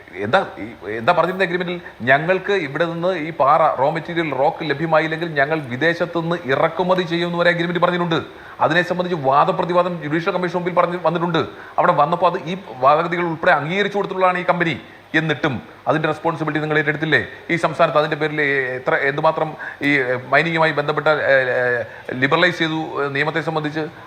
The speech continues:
അതിനപ്പുറത്തേക്ക് ഈ പ്രതിദിനം പന്ത്രണ്ട് ലക്ഷം രൂപ കിട്ടേണ്ടതിനെ സംബന്ധിച്ച് നിങ്ങൾ, പിന്നെ, ഏ,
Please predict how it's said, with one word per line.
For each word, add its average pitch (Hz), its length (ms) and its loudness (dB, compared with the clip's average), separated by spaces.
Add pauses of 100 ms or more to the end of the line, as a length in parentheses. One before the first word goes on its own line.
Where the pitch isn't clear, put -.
അതിനപ്പുറത്തേക്ക് 165 520 2
ഈ 160 40 -2
പ്രതിദിനം 156 440 -2
പന്ത്രണ്ട് 160 300 0
ലക്ഷം 156 200 -6
രൂപ 151 140 0
കിട്ടേണ്ടതിനെ 156 400 -4
സംബന്ധിച്ച് 156 440 -4
നിങ്ങൾ, 156 280 2 (360)
പിന്നെ, 139 160 2
ഏ, 135 640 2